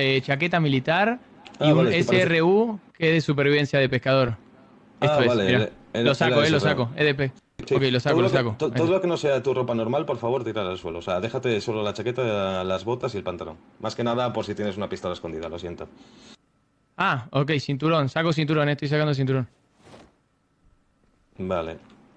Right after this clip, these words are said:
Speaker 2: Carola, si quieres coger algo es el momento. En el momento
Speaker 1: Me
Speaker 2: que
Speaker 1: corro,
Speaker 2: cogemos
Speaker 1: me
Speaker 2: la
Speaker 1: corro.
Speaker 2: muestra, quédate ahí, por favor, mira la
Speaker 1: Me
Speaker 2: pared de
Speaker 1: cor-,
Speaker 2: nuevo.
Speaker 1: ah, me corro, me corro. Sí, levanté las manos otra vez y cuando levanto las manos no puedo hacer nada, ¿eh?
Speaker 2: Sí, lo sé, pero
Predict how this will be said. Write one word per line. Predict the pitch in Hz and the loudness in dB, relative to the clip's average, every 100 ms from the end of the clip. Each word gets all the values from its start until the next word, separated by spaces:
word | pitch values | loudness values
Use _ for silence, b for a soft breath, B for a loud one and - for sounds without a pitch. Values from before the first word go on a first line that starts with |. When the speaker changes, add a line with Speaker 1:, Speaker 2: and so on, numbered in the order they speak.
| - _ - - - _ - | -20 _ -20 -20 -20 _ -8
Speaker 2:
Carola, | 120 139 131 | -4 0 0
si | 110 | 0
quieres | 113 160 165 | -2 -2 -2
coger | 151 139 | -2 0
algo | 160 165 | 0 0
es | 131 | -2
el | |
momento. | 113 92 85 78 76 - _ _ _ _ _ - | -2 -4 -6 -10 -14 -18 _ _ _ _ _ -10
En | 107 | -6
el | |
momento | 107 123 143 | -2 -2 0
Speaker 1:
Me | |
Speaker 2:
que | 143 | 2
Speaker 1:
corro, | 165 | 2
Speaker 2:
cogemos | 151 | 2
Speaker 1:
me | |
Speaker 2:
la | 151 | 2
Speaker 1:
corro. | 160 | 0
Speaker 2:
muestra, | 156 165 151 - - - - - _ - | 0 -2 -2 -4 -14 -20 -20 -20 _ -10
quédate | 117 117 104 | -6 -4 -2
ahí, | 120 208 - | -2 -4 -8
por | - | -8
favor, | 110 135 | -4 -2
mira | 120 104 | -2 0
la | 104 | 0
Speaker 1:
Me | |
Speaker 2:
pared | - 107 | 0 0
de | 98 | 0
Speaker 1:
cor-, | |
Speaker 2:
nuevo. | 139 | 0
Speaker 1:
ah, | 165 - - - | -2 -4 -10 -4
me | 147 | -2
corro, | 156 147 | 0 0
me | |
corro. | 147 139 127 | 0 0 -2
Sí, | 170 | 0
levanté | 160 151 185 | 2 2 2
las | 190 | 2
manos | 202 190 | 2 2
otra | 180 | 2
vez | 202 170 | 2 0
y | |
cuando | 156 151 151 | 0 2 2
levanto | 156 180 | 2 2
las | 180 | 2
manos | 185 185 | 2 2
no | |
puedo | 165 | 2
hacer | 156 156 | 0 2
nada, | 139 139 | 0 0
¿eh? | 208 _ _ _ _ _ _ _ _ _ _ _ _ _ _ _ _ _ _ _ _ - - | -4 _ _ _ _ _ _ _ _ _ _ _ _ _ _ _ _ _ _ _ _ -20 -6
Speaker 2:
Sí, | 165 | -2
lo | 120 | -2
sé, | 95 104 | 0 -4
pero | 82 85 80 | -4 -6 -6